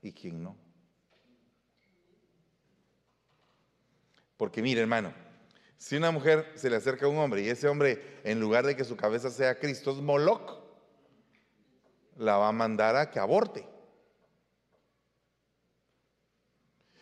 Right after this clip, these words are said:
Si su cabeza es Mamón, lo que le va a enseñar es que lo más importante para él es el dinero, no es,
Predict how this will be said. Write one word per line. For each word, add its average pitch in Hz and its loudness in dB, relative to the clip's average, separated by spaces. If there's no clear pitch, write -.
Si - -8
su 127 -6
cabeza 147 4
es 160 0
Mamón, 151 0
lo 123 0
que 120 -2
le 113 4
va 123 4
a - 0
enseñar 156 0
es 180 -2
que 147 -2
lo 123 2
más 143 0
importante 147 -2
para 117 2
él 202 0
es 147 -6
el 120 -4
dinero, 131 -4
no 120 -8
es, - -14